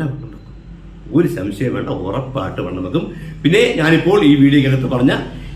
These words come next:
ഈ മരുന്ന് സ്ത്രീകൾക്കും ഉപയോഗിക്കാം,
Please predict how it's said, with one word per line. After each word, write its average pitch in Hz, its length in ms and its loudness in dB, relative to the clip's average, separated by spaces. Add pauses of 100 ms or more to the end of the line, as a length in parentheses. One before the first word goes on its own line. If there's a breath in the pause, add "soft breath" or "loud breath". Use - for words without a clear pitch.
(120)
ഈ 247 40 6 (220)
മരുന്ന് 135 340 6 (1040)
സ്ത്രീകൾക്കും 180 600 4
ഉപയോഗിക്കാം, 147 500 4